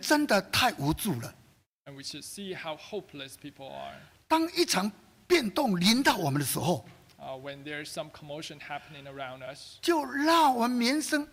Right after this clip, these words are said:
Speaker 1: 呃，在，在整个人生呢，变成岌岌可危的这种处境里面了。
Speaker 2: uh, we will lose our, our,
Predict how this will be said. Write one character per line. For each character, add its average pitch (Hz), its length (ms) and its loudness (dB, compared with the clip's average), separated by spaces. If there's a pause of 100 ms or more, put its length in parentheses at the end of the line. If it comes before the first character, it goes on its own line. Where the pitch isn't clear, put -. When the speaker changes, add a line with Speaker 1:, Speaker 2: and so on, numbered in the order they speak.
(160)
Speaker 1:
呃， 190 80 -2
在， 226 200 -4
在 277 200 4
整 180 220 0
个 214 40 2
人 214 220 2
生 262 140 -4
呢， 233 120 -2 (380)
变 330 180 6
成 196 300 0
岌 269 240 2
岌 240 260 2
可 151 240 4
危 147 220 2
的 175 140 0
这 214 100 2
种 143 160 2
处 113 240 -6
境 156 180 2
里 110 160 -6
面 135 200 0
了。 - 160 -18 (260)
Speaker 2:
uh, 135 320 -12 (100)
we 147 120 -12
will 143 200 -10
lose 151 280 -10
our, 147 340 -8 (100)
our, 135 400 -8